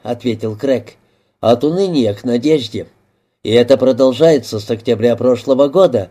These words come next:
когда началась вся эта заваруха. Сегодня против меня свидетельствовал Билл Тардов.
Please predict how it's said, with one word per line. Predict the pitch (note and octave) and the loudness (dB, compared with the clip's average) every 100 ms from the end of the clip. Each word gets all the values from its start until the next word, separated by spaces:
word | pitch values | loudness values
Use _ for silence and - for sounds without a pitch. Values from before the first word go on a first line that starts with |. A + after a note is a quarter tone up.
| _ - | _ -12
когда | A#2 A2+ A2+ | -6 -2 -2
началась | A2 - A#2 A2+ | -2 -2 -2 -2
вся | G#2+ - | -4 -2
эта | A#2 A2 | -2 -2
заваруха. | A2 C3 C#3+ D#3 C3+ G2 E2 _ _ _ _ _ _ _ | -2 0 2 2 -2 -8 -14 _ _ _ _ _ _ _
Сегодня | - G#2+ G2+ C3+ C#3 C3+ | -8 -4 0 0 0 0
против | C3+ C3 C#3+ | 0 0 0
меня | D3 D#3 E3+ | 0 2 0
свидетельствовал | D#3+ A#2+ G#2+ A#2+ A2+ A#2 - B2 A#2 B2 A#2+ | 0 -6 -4 -2 -2 -6 -8 -6 -2 0 0
Билл | B2+ C3 C3 | -2 -2 -2
Тардов. | B2 F3+ F3 A#2 G#2+ - | 2 2 2 0 -6 -8